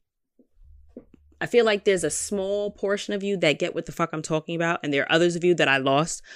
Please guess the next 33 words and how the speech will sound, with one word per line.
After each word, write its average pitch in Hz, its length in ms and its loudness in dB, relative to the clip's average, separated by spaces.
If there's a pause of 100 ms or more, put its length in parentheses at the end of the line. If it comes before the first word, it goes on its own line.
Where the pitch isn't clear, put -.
But - 100 -8
for 139 120 -6
those 165 260 4
of 170 100 0
you 170 120 4
that 151 160 2
are 143 40 -2
following 165 540 2
through, 151 400 2 (800)
please 247 220 0
hit - 140 -4
me 139 120 -4
up. - 260 -6
<laughs> - 60 -20
Let 202 220 8
me 208 140 8
know 180 200 6
that 147 340 6 (200)
you 139 140 -6
get 160 280 2
what 170 120 0
I'm 165 120 0
saying. 143 480 -2
And 151 140 -6
if 151 140 -6
it's 139 160 -6
something 190 420 -4
that 151 320 -2
you 170 680 0 (400)
have 160 180 -2
actively 151 800 2
worked 156 360 -2
on 139 360 -4